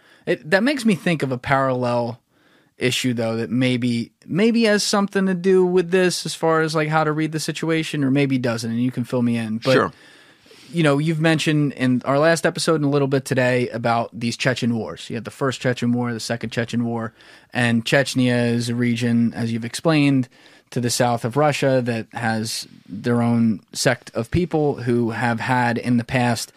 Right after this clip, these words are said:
Speaker 1: serious disagreements with Russia and have wanted independence. But today, now call it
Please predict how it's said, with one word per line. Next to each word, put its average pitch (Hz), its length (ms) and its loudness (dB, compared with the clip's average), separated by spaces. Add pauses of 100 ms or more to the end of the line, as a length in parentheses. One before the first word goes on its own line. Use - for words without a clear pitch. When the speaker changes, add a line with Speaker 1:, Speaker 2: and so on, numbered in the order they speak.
(340)
Speaker 1:
serious 131 440 2
disagreements 139 720 2
with 131 140 0
Russia 131 340 2
and 123 100 4
have 117 100 -2
wanted 120 300 0
independence. 120 640 0 (400)
But 131 200 2
today, 143 800 0 (360)
now 123 240 2
call 127 400 2
it 120 220 -2